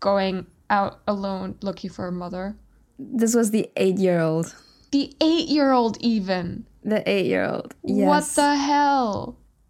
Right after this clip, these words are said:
Speaker 1: Why isn't the brother going? <laughs>
Speaker 2: So, I think they were all doing different things.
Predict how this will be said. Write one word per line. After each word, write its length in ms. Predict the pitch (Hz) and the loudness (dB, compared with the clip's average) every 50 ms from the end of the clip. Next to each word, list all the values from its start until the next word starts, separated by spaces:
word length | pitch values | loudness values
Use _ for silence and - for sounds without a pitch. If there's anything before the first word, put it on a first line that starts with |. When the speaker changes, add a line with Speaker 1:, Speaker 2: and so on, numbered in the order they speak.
| _ _ _ - | _ _ _ -2
Speaker 1:
Why 160 | - 214 226 | 0 0 2
isn't 300 | 262 320 320 339 320 302 | 2 2 2 2 2 2
the 80 | 320 269 | 2 0
brother 420 | 247 269 285 294 311 320 302 285 | 2 2 2 2 4 4 2 0
going? 540 | - - 226 220 208 202 175 175 185 294 254 214 | 2 2 2 2 2 2 0 0 0 0 0 -2
<laughs> 100 | - - - - - - _ | -4 -10 -18 -20 -20 -20 _
Speaker 2:
So, 680 | - - - 226 220 220 220 214 214 214 214 214 226 - _ _ _ _ _ _ _ _ _ _ _ _ - | -10 -4 0 2 4 4 4 4 4 4 2 0 -2 -4 _ _ _ _ _ _ _ _ _ _ _ _ -2
I 80 | 220 220 | 0 2
think 160 | 277 294 277 | 4 4 4
they 160 | 254 220 214 | 4 4 4
were 140 | 202 208 - | 4 4 4
all 160 | - 196 208 | 4 2 2
doing 220 | 202 196 196 196 190 | 2 2 2 2 2
different 320 | 185 190 - 180 180 175 | 0 0 -2 -4 -4 -2
things. 500 | - 180 175 185 240 277 - - - - | -2 -2 0 0 0 -2 -2 -4 -8 -12